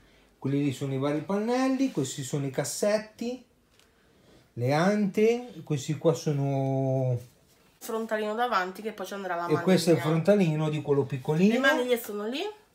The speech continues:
Speaker 1: Maniglie qua, viti
Speaker 2: Più avanti
Speaker 1: qua.
Speaker 2: le cambieremo con quelle oro.
Speaker 1: Mi sono messo già preparato là sui panni sporchi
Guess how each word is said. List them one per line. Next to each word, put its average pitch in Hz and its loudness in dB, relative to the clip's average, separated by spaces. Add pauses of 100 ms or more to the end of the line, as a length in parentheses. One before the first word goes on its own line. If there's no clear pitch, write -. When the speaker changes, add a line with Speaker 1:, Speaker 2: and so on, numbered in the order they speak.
(140)
Speaker 1:
Maniglie 135 -2
qua, 247 4
viti 143 -6
Speaker 2:
Più 233 2
avanti 233 4
Speaker 1:
qua. - 0
Speaker 2:
le 226 -2
cambieremo 214 -4
con 208 -10
quelle 196 -8
oro. 175 -6
Speaker 1:
Mi 139 -2
sono 156 -2
messo 156 2
già 139 2
preparato 147 4
là 151 4
sui 147 -2
panni 147 2
sporchi 139 2